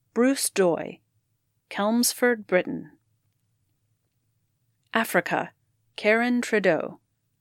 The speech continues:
Kempton Park, South Africa. Oceania, Dominic Harvey, Auckland, New Zealand.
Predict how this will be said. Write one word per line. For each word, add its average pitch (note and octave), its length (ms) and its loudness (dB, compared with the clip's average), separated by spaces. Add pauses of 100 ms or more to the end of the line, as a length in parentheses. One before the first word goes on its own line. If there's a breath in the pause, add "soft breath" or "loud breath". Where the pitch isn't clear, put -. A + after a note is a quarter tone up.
(140)
Kempton A3+ 440 0
Park, E3 480 -2
South F3 360 2
Africa. D#3 520 -6 (1300)
Oceania, F3 760 2 (540)
Dominic A3+ 460 0
Harvey, E3+ 560 -2 (420)
Auckland, F3+ 520 0
New A3+ 200 0
Zealand. D#3+ 560 -2